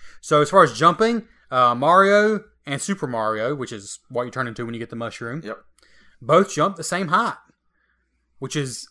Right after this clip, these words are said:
Speaker 1: essential. Do you know how broken this game would be if you jump a different height when you get hit?
Speaker 2: Oh, yeah.
Speaker 1: When you turn small?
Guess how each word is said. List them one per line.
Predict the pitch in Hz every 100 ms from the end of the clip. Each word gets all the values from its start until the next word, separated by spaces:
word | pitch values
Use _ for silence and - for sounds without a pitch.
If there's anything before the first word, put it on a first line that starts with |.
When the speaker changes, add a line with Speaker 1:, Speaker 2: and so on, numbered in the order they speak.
| -
Speaker 1:
essential. | 135 - 147 - 110 95 _ -
Do |
you | 170
know | 202 190
how |
broken | 123 143 151
this | 147 -
game | 139
would | 127
be | 131 131
if |
you | 135
jump | 143 135
a | 117
different | 113 127 113
height | 120 120
when | 120
you | 113
get | 107
hit? | 117
Speaker 2:
Oh, | 175 214 -
yeah. | 160 135 -
Speaker 1:
When | 139
you |
turn | 147 131
small? | - 135 131 -